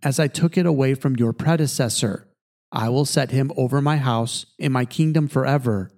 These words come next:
His throne will be established forever.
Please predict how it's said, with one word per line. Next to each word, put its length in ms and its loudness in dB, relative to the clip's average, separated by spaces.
His 300 2
throne 440 4
will 140 2
be 160 2
established 720 0
forever. 760 0